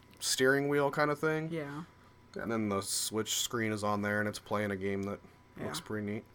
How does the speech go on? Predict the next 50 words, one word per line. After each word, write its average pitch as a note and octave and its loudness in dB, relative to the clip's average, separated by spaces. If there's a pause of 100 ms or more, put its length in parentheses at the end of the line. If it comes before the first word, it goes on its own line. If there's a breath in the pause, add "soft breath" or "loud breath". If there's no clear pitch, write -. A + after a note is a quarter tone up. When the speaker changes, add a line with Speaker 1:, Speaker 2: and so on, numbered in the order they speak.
(960 soft breath)
Speaker 2:
That F3 12
one F3+ 10
Speaker 1:
And D#3 4
there's, F3 10
Speaker 2:
looks F3+ 10
Speaker 1:
like, D3+ 10
a - 6
Speaker 2:
cool, C#3 10
Speaker 1:
remote C3+ 8
Speaker 2:
too. C#3 2
Speaker 1:
control, C3+ 2
like, B2 6
little B2 4
monster A2 2 (240)
kind F3+ 4
Speaker 2:
They - 6
Speaker 1:
of - 4
Speaker 2:
let E3+ 8
you A2 4
Speaker 1:
thing. A#2 2
Speaker 2:
put E3 4
your, D3 0 (260)
yeah. C3+ -6
Speaker 1:
The C3 2
piano G3+ 10
is D3 6
kind D3 4
of C3+ 6
the B2+ 6
most A#2+ 2
impressive A2 2
Speaker 2:
Yeah, C4 6
Speaker 1:
one, - 4
I E4+ 8
Speaker 2:
look, B3+ 2
like, A3+ 8
Speaker 1:
think. A#3+ 2
Speaker 2:
you, B3 4
like, A#3 4
tune C#4+ 4
it B2+ 2
and - -2
Speaker 1:
Yeah, C3 6
like, B2 4
there's D#3+ 4
Speaker 2:
stuff. A2+ -6
Speaker 1:
knobs B2 6
and G2+ 0
buttons A2+ 0
and G2 -2